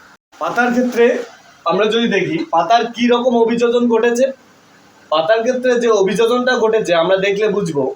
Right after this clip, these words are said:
যে এদের পাতা থাকে না বললেই চলে, ঠিক আছে? এদের পাতা নেই। প্রথম কথা, এদের পাতা থাকে না,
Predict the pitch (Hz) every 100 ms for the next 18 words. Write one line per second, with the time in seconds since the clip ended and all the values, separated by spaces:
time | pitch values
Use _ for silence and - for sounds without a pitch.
0 | - _ _ _ _ _ _ 127 180 160
1 | - _ _ _ _ _ _ - 214 240
2 | 240 220 214 185 165 - - _ _ _
3 | _ _ _ _ - 180 214 226 208 202
4 | 190 180 127 117 - _ _ _ _ _
5 | 220 247 240 202 226 233 202 233 214 214
6 | 123 90 _ _ _ _ _ _ _ 170
7 | 180 240 240 233 247 233 254 214 196 180
8 | 226 214 185 180 147